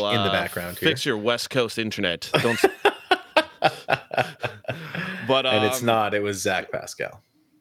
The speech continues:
Speaker 1: Oh, okay, that's good. Um, yeah, so I would say, yeah, he's definitely startable. Um, but I would say, like, it's, it's stream worthy, not a thirty point worthy week where you're gonna be like, "Oh, Drew Lock's the next big thing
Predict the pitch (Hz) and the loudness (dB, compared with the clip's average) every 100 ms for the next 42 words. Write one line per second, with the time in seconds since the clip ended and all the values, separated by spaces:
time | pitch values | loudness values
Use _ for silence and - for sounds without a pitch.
0 | - 90 80 78 76 65 - - 76 - | -10 -6 -6 -8 -10 -10 -12 -16 -18 -20
1 | - 131 131 123 113 - 135 135 107 - | -4 0 2 0 -6 -8 0 0 0 0
2 | 139 117 107 123 165 160 170 160 196 156 | 0 0 -2 0 0 0 -4 -2 -2 -2
3 | 175 175 170 147 123 160 160 123 131 123 | -4 -6 -8 -8 0 0 0 -2 -2 0
4 | 120 131 131 - _ - - _ _ _ | -2 -2 -4 -8 _ -20 -20 _ _ _
5 | 95 98 95 92 87 85 - _ _ _ | -2 0 0 -2 -4 -10 -16 _ _ _
6 | - 107 98 90 92 - 90 85 78 76 | -4 0 0 -2 -6 -4 -2 -2 -2 -6
7 | - _ _ _ _ _ _ _ 123 107 | -8 _ _ _ _ _ _ _ -6 -6
8 | - 139 - - - - 120 107 98 85 | -4 -4 -4 -6 -6 -4 -4 -2 -4 -4
9 | 82 87 90 95 95 92 87 85 - 120 | -6 -6 -2 0 0 -2 -2 -6 -2 -2
10 | 101 101 95 - 98 87 92 90 90 87 | -2 -4 -6 -4 -4 -4 -4 -4 -4 -8
11 | 85 85 87 87 78 90 85 78 82 80 | -10 -12 -10 -8 -8 -8 -6 -6 -8 -8
12 | 78 80 78 90 107 85 92 92 92 - | -8 -8 -6 -2 -2 -2 -4 -2 -4 -6
13 | 90 92 - 87 - 101 87 87 | -8 -8 -8 -12 -10 -8 -8 -10